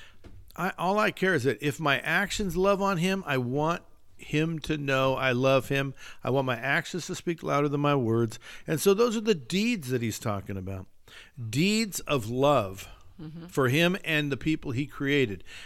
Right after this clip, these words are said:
Speaker 1: Deeds of love, to be willing to do these big events to try to preach the gospel to crowds, to try to help them hear the truth, at least in their life, so that they too can die on the d-, on their day of death and have their name written in the book of life,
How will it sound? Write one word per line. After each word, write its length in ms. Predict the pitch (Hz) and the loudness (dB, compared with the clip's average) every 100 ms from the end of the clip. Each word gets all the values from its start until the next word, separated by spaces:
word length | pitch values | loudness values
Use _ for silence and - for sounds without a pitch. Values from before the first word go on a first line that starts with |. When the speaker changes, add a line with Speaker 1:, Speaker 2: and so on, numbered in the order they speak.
| - 127 | -16 -4
Speaker 1:
Deeds 380 | 143 190 196 196 | 2 2 2 0
of 120 | 165 | 0
love, 260 | 196 180 127 | 0 0 0
to 60 | |
be 120 | 131 | 2
willing 300 | 151 175 196 | 2 2 -4
to 60 | 175 | -4
do 340 | 127 180 214 | -4 -2 0
these 200 | 156 123 | 0 -2
big 240 | 101 131 123 | -2 0 0
events 380 | 110 120 117 - | 0 -2 -2 -4
to 80 | 110 | -4
try 160 | 123 | -2
to 80 | 110 | -2
preach 340 | - 143 123 | -4 -6 -6
the 80 | - | -6
gospel 400 | 107 120 110 - | 0 0 0 -4
to 80 | 107 | -8
crowds, 400 | - 123 113 107 | -4 0 0 -2
to 80 | 120 | -6
try 180 | - 135 | -2 0
to 100 | 113 - - - - - | 0 -6 -16 -18 -20 -4
help 260 | 143 160 - | 2 2 2
them 160 | 151 | -2
hear 320 | 123 - 165 143 | -2 -2 2 2
the 140 | 117 | 0
truth, 500 | - - 160 139 113 | -4 -4 0 2 2
at 140 | 120 | -4
least 320 | 101 120 110 123 | -2 -4 -2 -4
in 80 | |
their 100 | 113 | -2
life, 400 | 113 127 120 104 - - - | 0 0 0 -2 -8 -18 -16
so 160 | - 165 | -2 0
that 180 | 156 139 | 0 2
they 180 | 180 196 | 4 4
too 280 | - 226 | 2 -2
can 340 | 190 143 127 113 | 0 -2 -2 0
die 480 | 139 156 160 135 131 | 4 6 8 6 4
on 200 | 131 139 | 0 -2
the 100 | 120 | -2
d-, 160 | 123 | -2
on 220 | 117 131 | -4 -4
their 260 | 117 165 220 | 2 4 4
day 240 | 123 113 | 2 0
of 140 | 107 101 | 0 -2
death 400 | 110 110 - - - - - - - - - - | -2 -2 -4 -12 -18 -20 -20 -20 -20 -20 -20 -8
and 320 | 170 165 165 - - - - | 0 2 2 -4 -16 -20 -12
have 360 | - 160 175 156 | -2 2 2 2
their 180 | 220 247 | 0 2
name 280 | 135 123 117 | 2 2 2
written 220 | 123 110 | 2 0
in 120 | 107 | -4
the 60 | 107 | -4
book 200 | 107 - | -4 -4
of 120 | 92 | -6
life, 320 | 104 95 - | -6 -6 -10